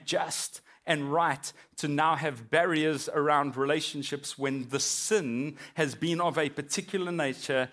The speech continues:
that it leaves an ongoing threat to the safety of people. Sometimes it's wise and even godly,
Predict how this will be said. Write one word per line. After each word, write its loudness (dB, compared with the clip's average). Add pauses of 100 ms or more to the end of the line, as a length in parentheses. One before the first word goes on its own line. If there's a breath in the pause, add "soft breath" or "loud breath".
(200 loud breath)
that 0
it -6
leaves -4
an -2
ongoing 0
threat -4
to -6
the -8
safety -6
of -12
people. -16 (3500 soft breath)
Sometimes 2
it's -4
wise 2
and -4
even -4
godly, -2